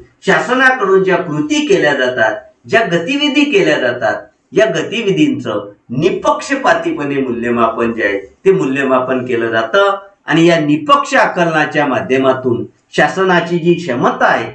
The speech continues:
या क्षमतेचं योग्य पद्धतीने मापन केलं जातं, कारण शासन ही फक्त एक संस्थात्मक रचना नसून लोकांचं उद्दिष्ट पूर्तीसाठी हेतुपुरस्सर निर्माण केलेली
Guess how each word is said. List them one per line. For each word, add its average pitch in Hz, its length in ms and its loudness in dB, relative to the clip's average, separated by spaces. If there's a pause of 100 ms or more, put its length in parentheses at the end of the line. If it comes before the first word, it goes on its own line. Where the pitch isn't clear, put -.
(240)
या 175 140 2
क्षमतेचं 151 840 -2 (240)
योग्य 233 380 2
पद्धतीने 165 580 0
मापन 123 460 -2
केलं 117 260 -2
जातं, 139 480 0
कारण 135 360 0
शासन 185 420 0
ही 185 380 -6 (280)
फक्त - 340 -4 (560)
एक 185 180 0
संस्थात्मक 220 920 0
रचना 165 400 -2
नसून 120 480 -2 (300)
लोकांचं 170 840 2
उद्दिष्ट 240 520 -2
पूर्तीसाठी 127 840 0 (340)
हेतुपुरस्सर 190 920 0
निर्माण 139 420 2
केलेली 131 520 0